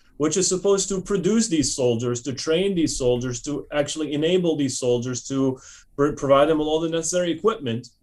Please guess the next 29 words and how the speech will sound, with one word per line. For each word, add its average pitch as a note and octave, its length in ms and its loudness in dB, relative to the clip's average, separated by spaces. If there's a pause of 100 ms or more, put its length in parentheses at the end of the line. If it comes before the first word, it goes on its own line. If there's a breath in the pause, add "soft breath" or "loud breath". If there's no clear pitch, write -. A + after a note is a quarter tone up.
None B3+ 280 0
of E4 80 0
those B3 200 6
things G3+ 280 -2
were F#3 120 2
actually F#3+ 320 -4
taking F3+ 280 -4
place A#3+ 260 -4
before, A2 480 -4 (160)
right? C3 260 0
So D#3+ 140 -2
generating D3 680 0
the A#2+ 80 -2
force, - 520 -4
right? A2 160 0
That's A#2 160 -2
what C#3+ 80 -2
we C3+ 80 -4
call C#3 140 -4
in C3 60 -4
the A#2 60 -2
Pentagon, G#2+ 380 -4
generating C3+ 480 -2
the C3+ 60 -6
force A#2+ 300 -2
and A#2+ 140 -2
managing B2 440 -2
the A2 60 -4
force. - 420 -10